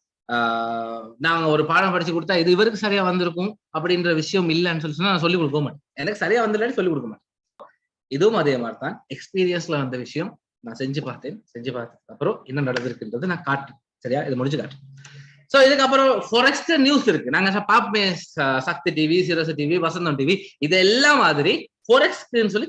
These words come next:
தனி நியூஸ் சைட்ஸ் இருக்கு. அந்த வெப்சைட்களோட பேர் என்ன? அது எப்படி நியூஸா பாக்குறது? இந்த இது நடந்தா என்ன நடக்கும்? இந்த இது நடந்தா என்ன நடக்கும்? இந்த இதுகளை, இதுகளை தான் நான் சொல்றேன். ஒருத்தரை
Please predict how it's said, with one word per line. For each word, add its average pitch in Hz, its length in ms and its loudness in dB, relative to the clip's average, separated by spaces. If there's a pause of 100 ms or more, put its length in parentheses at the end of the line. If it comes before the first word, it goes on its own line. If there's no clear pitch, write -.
தனி 320 380 0
நியூஸ் 285 320 2
சைட்ஸ் 240 320 -2
இருக்கு. 139 180 -6 (880)
அந்த 302 260 0
வெப்சைட்களோட 196 840 0
பேர் 160 240 2
என்ன? 107 140 -6 (680)
அது 254 220 4
எப்படி 277 280 0
நியூஸா 240 360 2
பாக்குறது? 180 460 -2 (760)
இந்த 285 260 2
இது 247 180 2
நடந்தா 180 360 0
என்ன 208 220 2
நடக்கும்? 143 320 -4 (240)
இந்த 294 260 0
இது 214 200 2
நடந்தா 160 360 0
என்ன 208 160 2
நடக்கும்? 143 260 -2
இந்த 147 100 0
இதுகளை, 160 240 2 (100)
இதுகளை 180 280 0
தான் 190 140 0
நான் 151 120 -2
சொல்றேன். 131 260 -8 (440)
ஒருத்தரை 226 340 2